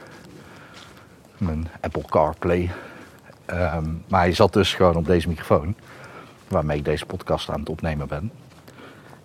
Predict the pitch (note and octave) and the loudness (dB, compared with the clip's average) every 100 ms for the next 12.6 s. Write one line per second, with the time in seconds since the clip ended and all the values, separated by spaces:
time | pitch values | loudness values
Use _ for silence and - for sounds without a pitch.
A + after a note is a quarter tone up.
0 | - - G#2 G2 D#2 - D#2+ D#2+ - - | 0 6 8 8 4 0 -2 -2 -4 -4
1 | F#2+ - D#2 F#2 - D2 - G#2+ F2 D#2+ | -2 -2 -4 -4 -4 -6 -4 -2 0 0
2 | D#2 D#2+ - D2 - D#2 - D#2 D2+ F#2 | 0 -2 -4 -6 -2 -4 -2 -4 -4 -4
3 | F2 - - - - - - - - - | -6 -8 -18 -20 -20 -20 -18 -20 -4 2
4 | G2 - - - - - - - - - | 4 4 -2 -12 -20 -20 -20 -20 -16 4
5 | B2+ A#2+ C3 D3+ B2+ A2+ - B2+ A2+ - | 6 8 8 6 6 0 4 6 6 6
6 | F#2+ G2 F3 F#3 A2+ F2 F#2+ A2 C3+ B2+ | 4 8 8 6 2 4 4 4 2 2
7 | G2 F#2 F#2 - F2+ F#2 F#2+ G#2+ E2+ G2+ | 4 2 2 0 0 2 4 4 4 4
8 | G2 D#2 - C#3+ - - - - - - | 2 -2 -2 -2 -4 -8 -16 -18 -18 -20
9 | - - - G#2+ G2+ G#2 A#2+ G#2 G2+ A2 | -20 -8 2 4 4 2 2 2 6 6
10 | F#2 D#2 D#2+ - - D#2 - - - G2 | 6 2 -2 0 2 2 -2 -12 -2 4
11 | F#2 F2+ - - - - - - - F#2 | 6 4 -4 -14 -20 -20 -20 -12 -2 4
12 | D#3 - D3 A#2 D2+ - | 6 8 8 6 2 -6